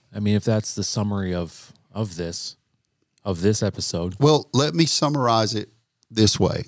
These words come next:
Speaker 1: Okay.
Speaker 2: That we can walk away with three different things. You asked a, a few minutes ago, "What should men be seeking?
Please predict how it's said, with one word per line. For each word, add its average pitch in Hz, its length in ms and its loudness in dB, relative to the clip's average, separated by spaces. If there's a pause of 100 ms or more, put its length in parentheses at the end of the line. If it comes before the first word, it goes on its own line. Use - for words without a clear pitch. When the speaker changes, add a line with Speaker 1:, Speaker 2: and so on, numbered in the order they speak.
(140)
Speaker 1:
Okay. 95 220 -8 (500)
Speaker 2:
That - 140 2
we 117 140 2
can 113 220 -2
walk 110 240 2
away 104 200 0
with 98 160 -4
three 107 220 -2
different 98 300 -2
things. - 360 -12 (1700)
You 127 200 6
asked 123 380 2 (200)
a, 107 80 0 (400)
a 113 100 2
few 120 220 0
minutes 110 320 2
ago, 107 180 2 (140)
"What 123 580 2 (600)
should 117 440 0
men 104 340 0
be 95 120 -2
seeking? - 520 -6